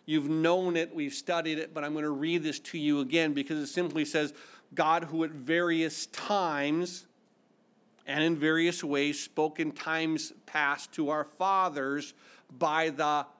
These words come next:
prophets, has in these last days spoken to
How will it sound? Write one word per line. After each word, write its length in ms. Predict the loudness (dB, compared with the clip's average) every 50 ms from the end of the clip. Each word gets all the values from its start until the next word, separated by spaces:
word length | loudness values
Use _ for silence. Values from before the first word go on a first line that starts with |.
| _ _
prophets, 1040 | -20 -12 -4 -2 0 0 0 -2 -4 -4 -4 -4 -4 -4 -6 -10 -10 -10 -10 -12 -16 _ _ _ _ _ _ _ _ _ _ _ _ _ _ -20 -20 _
has 520 | -8 -2 2 4 6 6 6 4 2 -2 -6
in 340 | -6 -2 -2 -2 0 -2 -2
these 420 | -2 -2 -2 -2 -2 -4 -4 -4
last 600 | -2 0 2 2 2 0 -2 -4 -6 -8 -6 -2
days 580 | 0 2 2 2 2 2 2 0 -2 -4 -8 -12 -16 -20 -20 -20 -16
spoken 1200 | -12 -10 -10 -8 -10 -10 -14 _ -2 0 2 4 2 2 0 -2 -2 0 2 2 2 0 -2 -4
to 420 | -8 -4 -2 0 2 2 0 0